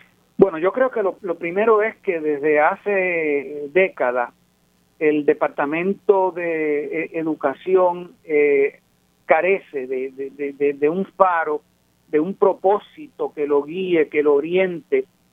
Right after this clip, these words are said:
y que sea verdaderamente, eh, inspirador para, para el magisterio, eh, eh,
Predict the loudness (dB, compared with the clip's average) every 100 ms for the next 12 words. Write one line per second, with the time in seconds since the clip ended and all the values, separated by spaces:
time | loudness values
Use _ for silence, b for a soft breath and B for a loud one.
0 | _ _ _ -12 0 0 2 2 4 4
1 | 2 0 -2 -2 0 0 2 2 2 -2
2 | -8 -6 -2 0 2 0 -2 -2 0 -2
3 | -2 2 4 4 4 4 2 0 -2 0
4 | 0 -2 0 0 0 -2 -4 -6 -10 _
5 | 2 2 0 0 -2 -2 _ _ _ _
6 | _ -2 2 2 2 -2 _ -14 0 2
7 | 4 2